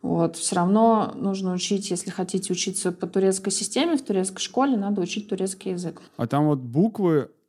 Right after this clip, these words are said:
Speaker 2: латинские или какая-то там арабская
Speaker 1: Да,
Speaker 2: вязь?
Speaker 1: буквы, не, буквы латинские, там чуть-чуть есть, э, дополнительные вот эти точечки, там всякие чёрточки, ну, это,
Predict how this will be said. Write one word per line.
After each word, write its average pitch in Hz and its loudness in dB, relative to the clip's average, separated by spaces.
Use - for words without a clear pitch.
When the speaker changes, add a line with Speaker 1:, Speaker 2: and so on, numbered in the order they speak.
Speaker 2:
латинские 135 -2
или 135 0
какая-то 123 -2
там 113 -2
арабская 139 0
Speaker 1:
Да, 247 8
Speaker 2:
вязь? 240 2
Speaker 1:
буквы, 302 -2
не, 262 2
буквы 302 2
латинские, 262 2
там 208 0
чуть-чуть 226 0
есть, 220 2
э, 190 2
дополнительные 208 2
вот 185 -4
эти 180 -2
точечки, 254 -2
там 202 -2
всякие 196 -4
чёрточки, - -4
ну, 262 0
это, 226 -6